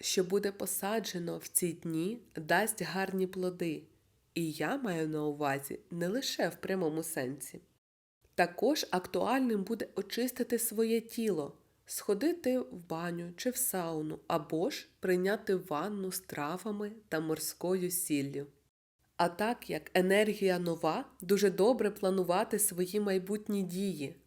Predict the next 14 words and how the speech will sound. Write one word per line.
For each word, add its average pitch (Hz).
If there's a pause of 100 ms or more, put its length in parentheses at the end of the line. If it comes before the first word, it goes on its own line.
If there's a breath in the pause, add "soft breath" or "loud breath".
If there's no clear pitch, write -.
майбутні 185
активності, 170
плани. 180
Це 208
все 202
має 190
більше 202
ймовірності 180
здійснитися, 185 (180)
адже 170
ви 180 (120)
на 180
початку 180
вже 185